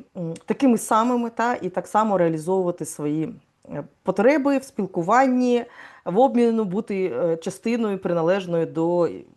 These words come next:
їх кола спілкування серед друзів. Е, і отут криються ключі: а як можна знайти рішення, яке задовільняє і потребу дітей в спілкуванні, і потребу батьків в безпеці, та? Тому що їх інтереси, вони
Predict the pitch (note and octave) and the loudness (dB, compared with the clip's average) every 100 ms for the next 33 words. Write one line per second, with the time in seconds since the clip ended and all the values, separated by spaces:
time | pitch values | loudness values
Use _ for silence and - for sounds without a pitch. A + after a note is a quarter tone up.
0 | E2+ E3+ F#3+ F3+ - D3 C#3+ C3+ - D3 | -8 -2 -2 -2 2 4 2 0 -4 -6
1 | - C#3+ G3+ F3+ D#3 D#3 E3 D#3 E3 C3+ | -4 0 0 0 -4 0 0 2 -2 -2
2 | C3 - _ _ _ _ _ _ _ _ | -10 -20 _ _ _ _ _ _ _ _
3 | - F3+ D3+ G3+ - - - - B3 B3+ | -10 -8 -6 -8 -12 -20 -20 -4 2 4
4 | A4 A#4+ - C#4+ D#4+ - C4 A#3 A3 - | 4 4 2 0 0 -4 -4 -2 -2 -2
5 | C#4+ A3+ B3+ B3+ A#3 G#3+ G3 F3+ - F3+ | 0 2 2 2 0 0 -2 -2 -2 -4
6 | F#3 F3+ G#3+ F3+ D3 - - - A3 F#4+ | -4 -4 -4 -4 -4 -12 -20 -8 -4 -2
7 | - A#3+ D#3+ D3 D3 F3 G#3+ F#3 F3+ F#3 | -2 -2 0 0 -2 -2 -4 -2 -2 0
8 | F3+ F3+ E3+ D#3+ - _ - D#4 C4 B3+ | 0 0 2 0 -4 _ -2 0 0 0
9 | A3 F#3 F#3+ D#3+ E3 F3 - - B3 D4 | 0 0 -2 -4 -4 -4 -4 -8 -6 -4
10 | D#4+ F#4 F#4 A#3+ - - A#3 B3 A#3+ - | -2 -2 0 -2 -4 -6 -2 -2 -6 -20
11 | - F3+ G3 G3+ F#3 - D#3+ D#3+ - E3+ | -8 -4 -2 -2 -2 -4 -6 -6 -4 -6
12 | D3 E3 - C3+ - - E3 A2+ D#3 D3 | -2 -4 -4 -8 -10 -10 -8 -6 -8 -10
13 | F#3 A#3+ A3 F#3 F3+ F#3+ - D#3 D#3 E3 | -6 -6 -8 -4 -2 -2 -4 -4 -2 0
14 | D#3+ | -2